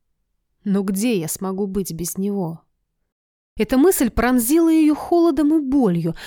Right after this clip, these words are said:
Она поняла, что такого места на земле просто нет. Лиза вошла в комнату, машинально опустилась на неразложенный диван.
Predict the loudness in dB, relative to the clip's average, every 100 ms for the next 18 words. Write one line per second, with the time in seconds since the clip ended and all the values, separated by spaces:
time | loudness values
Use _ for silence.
0 | -6 0 0 2 4 4 4 2 -2 -4
1 | -4 -2 0 0 2 2 0 -2 0 0
2 | 0 2 0 -2 -4 -4 -6 -4 0 2
3 | 2 0 -4 -12 -20 -20 _ _ _ -4
4 | 2 2 2 0 0 -2 -4 -4 0 2
5 | 2 -2 -4 -6 -6 -10 _ -2 -2 0
6 | 0 0 0 0 -2 -6 -4 -2 0 0
7 | -2 0 0 0 -2 -2 -2 -2 -2 -2
8 | -2 -2 -4 -4 -6 -8 -12